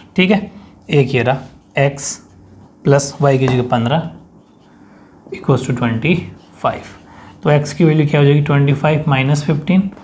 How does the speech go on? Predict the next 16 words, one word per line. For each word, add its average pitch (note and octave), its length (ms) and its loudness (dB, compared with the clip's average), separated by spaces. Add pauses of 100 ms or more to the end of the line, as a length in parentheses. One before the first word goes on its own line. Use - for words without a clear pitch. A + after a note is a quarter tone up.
(340)
तो C3 140 2
x B2+ 100 -6
की - 140 -2
value C3+ 240 4
हो B2+ 60 4
जाएगी A#2 260 0
दस। - 580 -4 (580)
बस, - 300 -10
पन्द्रह C#3+ 220 6
और C#3+ 80 4
दस C#3 180 4
आ D3+ 100 4
गई। G3 160 4 (680)
पूछा G3 240 6
क्या C3 160 0
था? - 200 -12